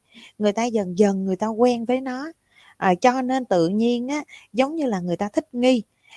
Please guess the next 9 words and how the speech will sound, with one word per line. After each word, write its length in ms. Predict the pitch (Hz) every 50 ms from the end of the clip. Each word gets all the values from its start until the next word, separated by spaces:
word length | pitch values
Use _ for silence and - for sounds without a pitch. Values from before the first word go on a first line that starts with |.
| - - - _
người 500 | - 202 202 202 196 196 196 196 185 185 185
ta 380 | 226 233 240 240 240 240 240 - - _ _ _
dự 280 | 208 208 196 180 180 202
định, 360 | 202 180 165 170 180 196 208 - _
dự 280 | 190 196 185 175 175
đoán 280 | 202 220 233 220 247 311
là 160 | 370 330 214
năm 220 | 190 196 214 220 226
sau 380 | - - 233 226 226 226 208